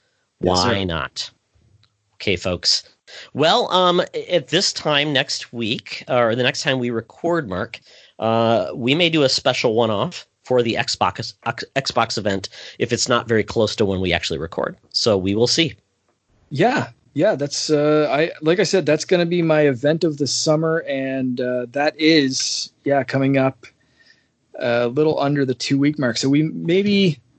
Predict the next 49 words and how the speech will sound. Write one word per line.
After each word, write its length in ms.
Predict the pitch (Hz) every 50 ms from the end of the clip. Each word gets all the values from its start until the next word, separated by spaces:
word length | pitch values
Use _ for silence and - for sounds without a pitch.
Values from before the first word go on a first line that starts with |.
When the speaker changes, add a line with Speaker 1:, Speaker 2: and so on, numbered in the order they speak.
| _ _ - _ _ -
Speaker 1:
I 80 | 147
mean, 220 | 143 147 147 143 139
we, 100 | 139 143
uh, 200 | - 156 147 139 147
we'll 180 | 143 135 135 139
either 200 | 139 139 143 135
record 480 | 139 135 - - - 165 170 175 175
early 400 | 170 170 165 165 165 160 160 160
or 140 | 151 135 123
release 420 | 120 123 120 127 147 170 160 -
the 100 | - 165
episode 400 | 151 147 - 143 - 160 156 151
early 380 | 147 143 143 143 143 147 143 139
or 200 | 135 127 127 127
do 180 | 120 131 131 131
a 40 |
special 460 | 113 - - - 135 123 - 131 127 120
episode. 400 | 120 - - - - 120 151 160
We'll 100 | 147 151
Speaker 2:
Ooh. 20 | 127 110
Speaker 1:
see 140 | 196 208 202
what 140 | 196 185 170
our 100 | 156 143
schedules 460 | - - 160 147 143 151 139 131 123
are 40 | 123
saying. 320 | - - 143 131 127 123 - - - - - _
But 100 | 165 165
if 120 | 165 147
you 160 | 170 214 233 233
do 260 | 208 233 226 214 202
the, 260 | 175 175 170 165 156
um, 280 | 143 139 135 135 131 123
the 100 | 127 139
Last 320 | 127 135 139 170 165 -
of 80 | 160 147
Us 160 | 139 123 - -
one, 320 | 123 113 107 101 101 110 - _ _ - - - _ _
maybe 260 | 139 143 143 143 143
Speaker 2:
Yeah. 100 | 147 143 143
Speaker 1:
we'll, 400 | 139 135 131 131 127 123 120 120 - -
we'll 220 | 151 139 139 135
do 240 | 127 123 135 131 131 120
that 380 | 127 123 131 135 139 135 - -
as 220 | - 120 120 113 123
a, 460 | 123 120 120 120 117 117 117 117 - -
a 60 | 120
regular 420 | 117 123 127 127 135 127 127 127
episode, 640 | 127 123 - 131 127 - 143 131 123 123 123 123 123 120
or, 200 | 113 110 110